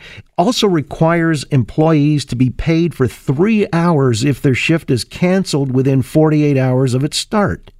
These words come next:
Yeah, I don't know. I mean, uh, let's just say you show up to, uh,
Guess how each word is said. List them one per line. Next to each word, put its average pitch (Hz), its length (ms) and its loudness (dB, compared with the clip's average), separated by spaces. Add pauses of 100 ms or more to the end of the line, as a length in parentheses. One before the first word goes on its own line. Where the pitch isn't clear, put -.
(1600)
Yeah, - 360 -4
I - 80 -2
don't 147 160 0
know. 147 220 0
I - 20 0
mean, 165 300 2
uh, 139 200 2
let's 127 200 0
just - 240 -2
say 135 180 0
you 117 180 0
show 127 280 0
up 123 240 -4
to, 120 340 0
uh, 85 460 -4